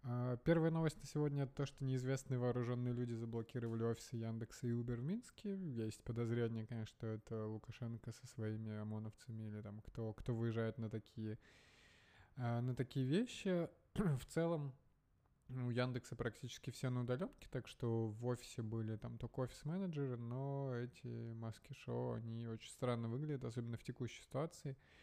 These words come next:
И кажется, что Лукашенко просто теряет свои позиции, непонятно, для чего вообще это делали и зачем еще сильнее рушить свои рейтинги. Тут, тут, честно говоря, я не могу сказать.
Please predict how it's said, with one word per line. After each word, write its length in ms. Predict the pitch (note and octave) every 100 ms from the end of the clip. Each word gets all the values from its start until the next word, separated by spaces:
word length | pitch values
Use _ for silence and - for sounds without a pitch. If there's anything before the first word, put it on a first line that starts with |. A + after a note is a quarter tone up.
| - - -
И 180 | B2 A#2
кажется, 500 | - B2 B2+ B2+ -
что 420 | - - A#2+ A2+
Лукашенко 880 | A2+ A2+ A#2+ - B2 B2+ - A#2+ A#2 A#2
просто 800 | - A#2 - - A#2+ A#2 A2+ A#2 -
теряет 360 | B2 A#2 A#2 -
свои 200 | A#2+ A2+
позиции, 560 | A#2+ A#2+ D3 - B2+
непонятно, 580 | A#2 A#2 A#2+ B2 B2 B2
для 120 | A2+
чего 280 | A2+ A#2 A2+
вообще 300 | A2 - A#2
это 140 | G#2+
делали 460 | A2 A#2+ E3 E3 C3+ - - - - -
и 380 | - A#2 A2+ A2+
зачем 560 | A2+ A2+ - B2+ C3 B2 -
еще 260 | B2+ A2 C3
сильнее 340 | - A#2+ A#2
рушить 280 | A#2 A2 -
свои 220 | - A#2
рейтинги. 640 | A2+ B2 C#3 C3 A#2 A2+ A2+ A2+ -
Тут, 100 | - - - -
тут, 160 | C3
честно 320 | - B2 -
говоря, 260 | B2 A#2 A#2
я 60 | A2+
не 80 | A2+
могу 260 | A2+ A2
сказать. 380 | A2 - A2+ F#2+